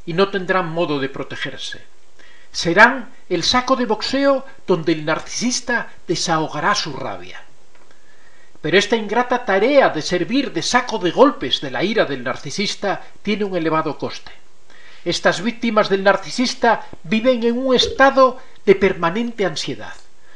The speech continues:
Se preguntan cada día cómo estará hoy el narcisista, si tocarán sonrisas o lágrimas, aunque las más de las veces será de esto último.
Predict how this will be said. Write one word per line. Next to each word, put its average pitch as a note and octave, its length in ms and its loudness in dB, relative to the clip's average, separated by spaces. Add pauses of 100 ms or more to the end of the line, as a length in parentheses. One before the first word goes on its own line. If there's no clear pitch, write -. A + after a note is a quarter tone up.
(120)
Se - 200 -2
preguntan G#3 520 0
cada G3 280 4
día A#3 460 2 (180)
cómo A#3+ 240 4
estará G#3+ 360 4
hoy G#3 180 4
el F3+ 100 0
narcisista, F3+ 840 -6 (220)
si - 160 -6
tocarán A3 480 2
sonrisas G3+ 720 0
o D#3+ 60 0
lágrimas, E3+ 680 0 (280)
aunque D#3+ 340 0
las C#3+ 200 -2
más G#3 220 0
de G3 80 -2
las D3 200 -4
veces F3 480 -2 (140)
será D3 340 -2
de C3+ 100 -2
esto C3 240 -6
último. A#2 440 -10